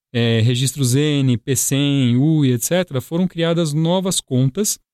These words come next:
para comportar os ajustes do C P C quarenta e sete, que são os contratos com clientes.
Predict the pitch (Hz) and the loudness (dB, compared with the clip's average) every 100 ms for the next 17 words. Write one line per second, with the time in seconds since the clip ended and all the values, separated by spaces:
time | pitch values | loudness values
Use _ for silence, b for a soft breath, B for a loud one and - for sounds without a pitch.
0 | _ - 156 254 185 190 208 190 160 156 | _ -4 -2 0 0 0 0 0 0 0
1 | 151 165 127 135 - 143 139 - 147 151 | 2 0 0 -2 -4 -8 -4 -4 -2 -2
2 | 151 147 143 151 175 - 156 123 - 120 | -2 -2 -2 -2 -4 -4 -2 -4 -6 -6
3 | 123 117 151 131 123 127 131 - 139 175 | -4 -4 -2 -4 -2 -4 -6 -6 -4 -2
4 | 156 107 - | 0 -2 -6